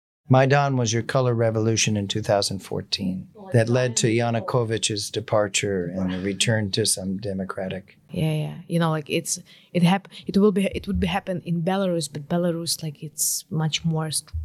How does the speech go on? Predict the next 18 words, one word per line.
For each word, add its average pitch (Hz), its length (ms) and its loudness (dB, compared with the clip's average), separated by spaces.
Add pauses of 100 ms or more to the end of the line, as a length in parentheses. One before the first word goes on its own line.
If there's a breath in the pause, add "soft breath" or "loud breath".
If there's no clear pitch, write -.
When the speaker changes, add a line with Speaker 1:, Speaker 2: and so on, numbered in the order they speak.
(140)
Speaker 2:
like, - 340 -4 (220)
the 165 120 2
Lukashenko 160 680 0
much 151 260 -8
more 147 160 -2
stronger 156 680 -2 (220)
than 156 160 0
the 147 60 0
people. - 420 -8 (260 loud breath)
But 170 160 2
our 196 240 2
people 196 340 0
s-, - 200 -6 (120)
some, 165 340 -2
sometimes 175 440 0
was 170 200 -4
very 180 260 2
crazy 190 500 -2